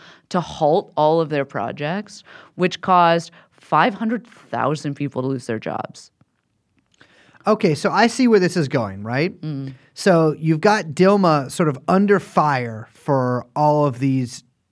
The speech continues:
Speaker 2: so-called shady deals or whatever she, that haven't been proven. It was
Speaker 1: Mm-hmm.
Speaker 2: never, like, you know, that,
Speaker 1: No, it's
Speaker 2: but, like, you know, she's, she's, she's been, like,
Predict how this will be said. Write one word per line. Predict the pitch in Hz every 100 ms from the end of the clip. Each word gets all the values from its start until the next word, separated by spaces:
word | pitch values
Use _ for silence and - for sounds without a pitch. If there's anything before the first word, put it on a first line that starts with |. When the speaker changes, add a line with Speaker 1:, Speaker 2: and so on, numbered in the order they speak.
| 226 180
Speaker 2:
so-called | - 156 156 131
shady | - - 190 170 160 156 147 139
deals | 123 143 135 131 120
or | 127
whatever | 120 117
she, | 113 135
that | 139 214
haven't | 285 247
been | 147
proven. | - 185 131 98 76 - _ _ _
It | 170 156
was | 147
Speaker 1:
Mm-hmm. |
Speaker 2:
never, | 175 156 135
like, | 120 135 127
you | 160
know, | 120 107
that, | 117
Speaker 1:
No, | 160 135
it's | 135 -
Speaker 2:
but, | 170
like, | 151 135 127 - _ _ _ -
you | 208
know, | 147 131
she's, | - 220 214 185 -
she's, | - 208 165 147
she's | - 202 185
been, | 156 170 160 139
like, | 131 131